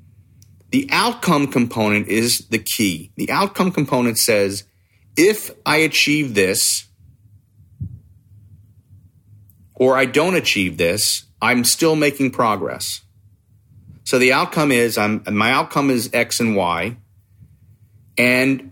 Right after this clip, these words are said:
I don't actually hit X and Y. And, well, what did you actually hit? What did you actually accomplish? Well, I'm much further along than I would have been if I wouldn't have set the intention. I've inspired a lot of people by the activity and the action that I'm taking, by the energy I'm putting out there,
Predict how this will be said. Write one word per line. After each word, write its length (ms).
I 120
don't 260
actually 400
hit 300
X 240
and 140
Y. 340
And, 340
well, 180
what 300
did 200
you 140
actually 460
hit? 340
What 240
did 160
you 160
actually 460
accomplish? 760
Well, 200
I'm 100
much 180
further 260
along 320
than 100
I 40
would 180
have 100
been 140
if 120
I 60
wouldn't 280
have 40
set 160
the 120
intention. 800
I've 120
inspired 400
a 40
lot 160
of 80
people 340
by 160
the 140
activity 580
and 100
the 80
action 320
that 80
I'm 120
taking, 480
by 120
the 160
energy 280
I'm 100
putting 220
out 200
there, 340